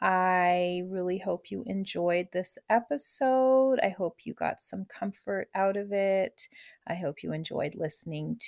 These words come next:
to other stepmom stories and experiences. And, oh, yeah, as always, thank you for tuning in. Thank you for listening. Thank you for your feedback. Again, this was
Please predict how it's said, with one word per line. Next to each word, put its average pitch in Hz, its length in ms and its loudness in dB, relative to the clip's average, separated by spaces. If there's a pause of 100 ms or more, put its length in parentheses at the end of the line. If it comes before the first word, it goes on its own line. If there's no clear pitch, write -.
(100)
to 147 420 -4
other 160 540 -2
stepmom - 640 0
stories 156 800 -2
and 165 100 -6
experiences. 196 1400 -4 (560)
And, 160 680 4 (100)
oh, 156 960 2
yeah, 170 200 2 (340)
as 190 160 4
always, 214 460 6
thank 185 280 -2
you 208 100 -2
for 196 280 -2
tuning 202 500 -2
in. 240 680 4
Thank 190 180 -2
you - 100 -2
for - 200 -2
listening. 240 720 2
Thank 175 340 -2
you 180 140 0
for 175 160 -6
your 175 160 -4
feedback. 240 1000 2 (480)
Again, 220 640 8
this 180 400 2 (160)
was 170 500 8